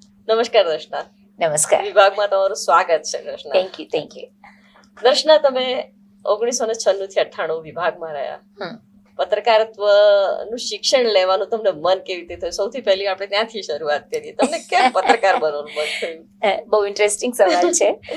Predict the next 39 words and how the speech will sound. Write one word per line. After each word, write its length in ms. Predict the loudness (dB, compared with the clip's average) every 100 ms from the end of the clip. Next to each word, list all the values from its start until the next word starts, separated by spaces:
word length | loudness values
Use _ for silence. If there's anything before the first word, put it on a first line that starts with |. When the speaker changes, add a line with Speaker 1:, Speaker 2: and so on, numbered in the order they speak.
| -12
Speaker 1:
<laughs> 300 | -16 -4 -4
Speaker 2:
Actually, 600 | 2 4 6 4 0 -2 -8 _
અ, 80 | 10 12 10 8 4
મારું 200 | 4 6
પત્રકારત્વની 840 | 6 4 4 6 6 4 0 -2 -2
જર્ની 720 | 2 2 2 -6 -4 -6 -8 -16 0
ઘણી 220 | 2 4
બધી 240 | 2 -2
actually 640 | 0 0 2 0 2 2 0 _ _ -6
ઇન્સ્પાયરિંગ 540 | -4 6 10 10 10 4
બી 60 |
બની 220 | 4 6
શકે 260 | 4 2 4
કદાચ. 360 | 6 6 4 2 -8 -16
Speaker 1:
હમ. 60 | -18 -18 -20 _
Speaker 2:
કારણ 240 | 6 6 6
કે 420 | 4 4 2 2
મારા 160 | 6 8
લગ્ન 280 | 6 4 2
થઈ 180 | 2 6
ગયા 180 | 6
હતા, 160 | 8 6
દીકરો 380 | 2 0 2 2
હતો 220 | 2 0
મારો 200 | 0 0
ચાર 260 | 2 0 0
વર્ષનો. 520 | 0 -2 -2 -6 -8
Speaker 1:
હમ. 480 | -8 -14 -16 _ 2
Speaker 2:
પણ 120 | 4
ત્યારે 300 | 6 8 6
થયું 260 | 6 4
કે 120 | 6 0
ના, 160 | 0
મારું 240 | 0 -2 -2
પોતાનું 360 | 0 0 0
પણ 140 | -4 -6
કંઈક 220 | -8 -14
હોવું 380 | 2 4 4 2
જોઈએ. 360 | 0 0 -2